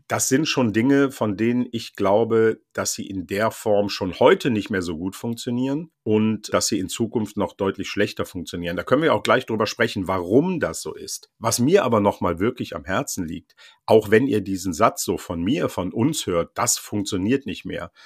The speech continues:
das bezieht sich definitiv nicht auf die Arbeit, ähm, der Agenturen, also auf unsere nicht, aber auch nicht auf die der Kollegen und Kolleginnen. Da gibt's wirklich super Agenturen, Recruiting-Agenturen, die verstehen was von ihrem Handwerk. Und, äh,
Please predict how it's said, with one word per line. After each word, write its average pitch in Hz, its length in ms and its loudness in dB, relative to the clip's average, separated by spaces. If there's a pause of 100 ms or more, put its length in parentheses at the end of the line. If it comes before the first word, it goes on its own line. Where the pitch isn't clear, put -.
(560)
das - 160 -4
bezieht - 360 -2
sich - 220 -4
definitiv 117 600 -2
nicht 127 340 0
auf 95 260 -2
die - 180 -8
Arbeit, 107 580 4
ähm, 90 440 -4
der - 160 -2
Agenturen, 92 720 2
also 87 220 -4
auf - 260 -10
unsere 117 360 0
nicht, 135 320 0
aber 98 200 2
auch - 140 -4 (260)
nicht 135 220 4
auf 117 120 -6
die 131 160 0
der 117 140 4
Kollegen 147 480 6
und 113 100 2
Kolleginnen. 120 500 2
Da 98 100 0
gibt's 135 300 -6
wirklich 151 360 -4
super 143 360 -4
Agenturen, 127 520 0
Recruiting-Agenturen, 120 960 -2 (360)
die 104 60 -6
verstehen 143 520 2
was 139 180 2
von 127 160 -2
ihrem 110 300 -4
Handwerk. 110 580 0 (400)
Und, 117 320 2
äh, 107 140 8